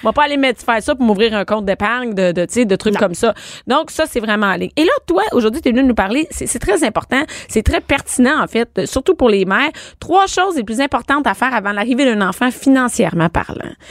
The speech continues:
Speaker 1: Et écoute, surtout que moi, je suis, tu sais, on a un enfant, des fois, on l'a pas fait pour le premier. Qu'est-ce qu'on peut faire pour le deuxième ? Ou on est enceinte, qu'est-ce qu'on doit faire ?
Speaker 2: Oui. Euh, la, la première règle, c'est un peu très simple,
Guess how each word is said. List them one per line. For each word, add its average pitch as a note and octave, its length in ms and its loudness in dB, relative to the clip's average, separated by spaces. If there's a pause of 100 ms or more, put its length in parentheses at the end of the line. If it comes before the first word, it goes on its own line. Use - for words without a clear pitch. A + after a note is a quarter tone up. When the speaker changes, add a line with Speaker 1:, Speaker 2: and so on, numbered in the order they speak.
(260)
Speaker 1:
Et - 160 0 (640)
écoute, - 300 -2 (160)
surtout - 340 0
que - 100 0 (140)
moi, G3+ 320 2
je - 60 -6
suis, B3+ 100 0
tu G3+ 160 0 (160)
sais, C#4 260 2 (340)
on F#3+ 220 2
a G#3 60 0
un G#3 200 2
enfant, G3+ 200 0
des A3+ 100 2
fois, B3 140 0
on - 20 4
l'a A3+ 120 2
pas G#3+ 120 -2
fait A#3 180 -2
pour A#3 140 2
le G#3 120 4
premier. G#3+ 520 2 (300)
Qu'est-ce C4+ 200 -2
qu'on A#3+ 120 -2
peut A3 100 -4
faire G#3+ 240 0
pour G3+ 160 4
le F#3+ 140 6
deuxième ? F#3 600 2
Ou G#3 140 4
on G3+ 160 2
est G#3+ 140 0
enceinte, A#3 440 0
qu'est-ce D4+ 220 -2
qu'on G3+ 200 2
doit E3 200 2
faire ? - 260 -6 (360)
Speaker 2:
Oui. A3 360 2 (400)
Euh, A3+ 380 2 (160)
la, A3 140 4 (480)
la A3 120 2
première D#4+ 380 0
règle, A3 380 2
c'est - 80 0
un F3+ 60 2
peu C4 340 2 (480)
très A3+ 240 2
simple, B3 480 2